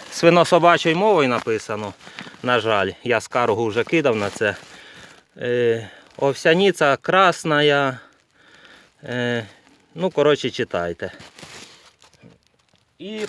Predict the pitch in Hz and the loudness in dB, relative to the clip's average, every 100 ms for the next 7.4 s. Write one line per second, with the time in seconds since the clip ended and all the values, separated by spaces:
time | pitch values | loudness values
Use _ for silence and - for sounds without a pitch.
0 | - 175 202 190 - - - - - - | -8 -8 -8 -8 -12 -14 -20 -20 -20 -20
1 | - - - - - 117 170 156 156 143 | -20 -20 -20 -20 -12 -2 0 2 4 4
2 | 147 170 160 135 127 123 143 147 131 123 | 6 4 4 2 2 4 6 6 4 0
3 | - - - - - - - - - - | -8 -14 -14 -14 -14 -14 -14 -12 -14 -16
4 | - - - - 139 123 123 127 - 147 | -20 -20 -14 -4 -2 -2 -4 -4 2 2
5 | 135 127 117 - - - - - - - | 4 2 -2 -8 -20 -20 -14 -14 -14 -20
6 | - - 107 101 101 123 175 - 120 101 | -16 -10 -6 -6 -6 -8 -8 -8 -8 -6
7 | 92 82 85 - | -6 -6 -8 -14